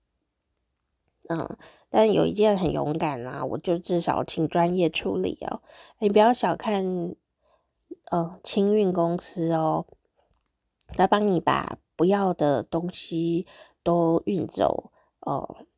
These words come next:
可能拿去丢，可能拿去回收厂，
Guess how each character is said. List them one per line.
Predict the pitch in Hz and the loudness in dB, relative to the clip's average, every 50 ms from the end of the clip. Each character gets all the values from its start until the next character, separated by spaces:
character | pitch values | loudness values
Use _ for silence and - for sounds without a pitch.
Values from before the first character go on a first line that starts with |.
| - - | -18 -12
可 | - 156 | -10 -10
能 | 147 165 170 143 | -6 -4 -4 -4
拿 | 147 147 151 | -4 -4 -2
去 | - - 208 190 185 | 0 2 4 4 4
丢， | - - 170 180 175 180 180 - _ _ _ _ _ _ _ _ _ _ - - - - - - _ _ _ _ _ _ _ _ _ - - | 4 4 4 4 4 2 0 -2 _ _ _ _ _ _ _ _ _ _ -20 -18 -16 -16 -16 -16 _ _ _ _ _ _ _ _ _ -14 -8
可 | - - 196 | -4 -2 -2
能 | - 131 135 143 139 147 | 0 0 0 0 0 0
拿 | 151 147 | -2 -2
去 | 156 - 202 196 | -2 0 0 0
回 | 180 170 165 | 2 2 2
收 | 170 - 208 208 214 | 2 2 2 0 0
厂， | - - - - - - | 0 -4 -8 -8 -8 -10